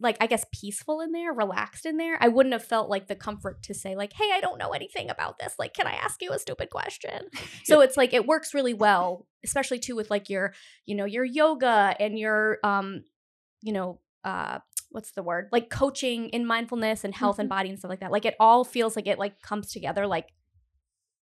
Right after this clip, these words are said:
Speaker 1: chef's kiss,
Speaker 2: <laughs>
Speaker 1: like, really, really well.
Speaker 2: Well,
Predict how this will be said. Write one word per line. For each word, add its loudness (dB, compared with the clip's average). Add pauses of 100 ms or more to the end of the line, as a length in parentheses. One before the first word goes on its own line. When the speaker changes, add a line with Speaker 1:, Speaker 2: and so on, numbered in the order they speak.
(480)
Speaker 1:
chef's -6
kiss, -8 (240)
Speaker 2:
<laughs> -2
Speaker 1:
like, 6
really, 6
really -6
well. 2
Speaker 2:
Well, 0